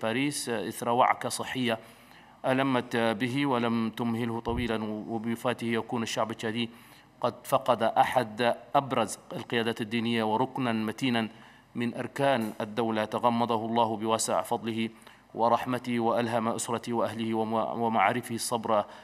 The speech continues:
الجميل والسلوان. إنا لله وإنا إليه راجعون. حرر في جمينا يوم الاثنين الخامس عشر من يناير ألفين وثمانية عشر توقيع رئيس الجامعة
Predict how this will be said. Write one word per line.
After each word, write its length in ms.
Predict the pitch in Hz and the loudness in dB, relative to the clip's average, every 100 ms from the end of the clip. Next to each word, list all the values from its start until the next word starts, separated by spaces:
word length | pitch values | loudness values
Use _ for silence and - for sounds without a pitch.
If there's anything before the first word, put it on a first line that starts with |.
| - - 117 | -20 -10 -6
الجميل 480 | 107 117 120 139 | 0 2 2 2
والسلوان. 540 | 131 113 117 113 120 135 | 0 -2 -2 2 2 2
إنا 240 | 120 117 | 0 0
لله 440 | 117 113 120 117 117 | 0 0 -2 -2 -2
وإنا 420 | 110 113 113 107 | -2 -2 -2 -4
إليه 300 | 110 113 113 | -4 -4 -2
راجعون. 540 | 107 101 104 131 143 - - - 127 - | -2 -2 0 0 -2 -6 -16 -12 -12 -8
حرر 260 | 123 127 113 | -2 0 0
في 100 | 123 | -2
جمينا 420 | 117 113 123 120 | -2 0 2 2
يوم 140 | 113 107 | 2 0
الاثنين 460 | 104 117 135 156 - - - - - | -4 -2 0 -2 -8 -20 -20 -18 -10
الخامس 360 | 120 147 139 131 | 0 2 4 4
عشر 480 | 127 - 127 120 | 2 2 0 2
من 160 | 120 117 | 0 0
يناير 320 | 117 120 113 | 2 2 0
ألفين 260 | 107 - 117 | -2 -4 -2
وثمانية 440 | 110 117 113 113 113 | -2 -4 -4 -2 2
عشر 520 | 113 123 139 147 135 | 2 2 0 0 -2
توقيع 520 | - 113 - 131 131 | -2 -2 -2 -2 0
رئيس 260 | 98 120 120 | 0 -2 -4
الجامعة 460 | 110 123 117 120 | 2 4 6 4